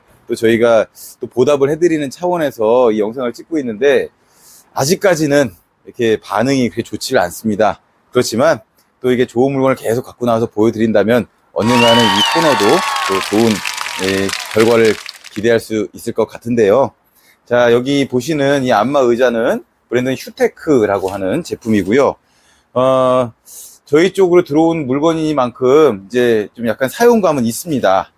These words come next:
여기 머리 쪽에 보시면 이렇게 까진 부분들, 그리고 요쪽에 이렇게 봐주시겠습니까? 요쪽 부분들도 까진 부분들이 있고요. 여기도 까진 부분들이 이렇게 보이시겠습니다. 그렇지만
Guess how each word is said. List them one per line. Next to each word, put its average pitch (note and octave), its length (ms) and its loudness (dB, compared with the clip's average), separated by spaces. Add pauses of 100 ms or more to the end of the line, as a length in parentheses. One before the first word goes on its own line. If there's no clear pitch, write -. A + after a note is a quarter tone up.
(220)
여기 G2+ 320 -4 (120)
머리 A#2 200 0
쪽에 A#2 180 -2
보시면 G#2 380 -4
이렇게 F#2+ 160 -8
까진 C3 340 -6
부분들, G2+ 640 0 (380)
그리고 C#3 420 0 (340)
요쪽에 A2 440 -2
이렇게 A2 160 -6
봐주시겠습니까? F#2+ 800 -6
요쪽 G#2 260 -6
부분들도 G2 380 -8
까진 C3 260 -6
부분들이 G#2 320 -4
있고요. A2+ 520 2 (500)
여기도 A#2+ 420 0 (500)
까진 G#2+ 220 -10
부분들이 F2 460 -6 (220)
이렇게 D#2+ 240 -10 (580)
보이시겠습니다. F#2+ 680 -2 (440)
그렇지만 E3 560 0